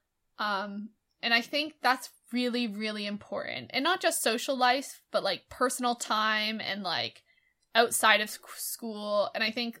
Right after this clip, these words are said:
like I said, it can feel like everything's sort of in one place a lot of times, especially with academics. And, like, it's hard to forget about all the academic stuff you have going on, and it can be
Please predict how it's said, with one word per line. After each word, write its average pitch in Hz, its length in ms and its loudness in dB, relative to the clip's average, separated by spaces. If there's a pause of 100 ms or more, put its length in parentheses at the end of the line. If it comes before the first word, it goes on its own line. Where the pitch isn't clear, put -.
(140)
like 269 200 4
I 302 60 8
said, 247 340 2
it 240 100 -6
can 240 120 -4
feel 233 260 -4
like 233 200 -2
everything's 220 460 -4
sort 220 160 -4
of 208 80 -10
in 214 140 -8
one 208 220 -6
place 208 440 -6
a 233 100 -6
lot 240 200 2
of 262 80 -6
times, 269 540 -6
especially 226 400 -8
with 220 140 -10
academics. 214 680 -6
And, 214 180 -6
like, 196 240 -4
it's - 200 -8
hard 214 320 -2
to 233 80 -6
forget 220 500 0
about 208 280 -2
all 196 120 0
the 202 140 -6
academic 208 500 -4
stuff 214 260 -6
you 208 120 -12
have 196 260 -6
going 220 260 -6
on, 220 240 -4
and 226 120 -6
it 196 120 -14
can 208 120 -10
be 202 260 -10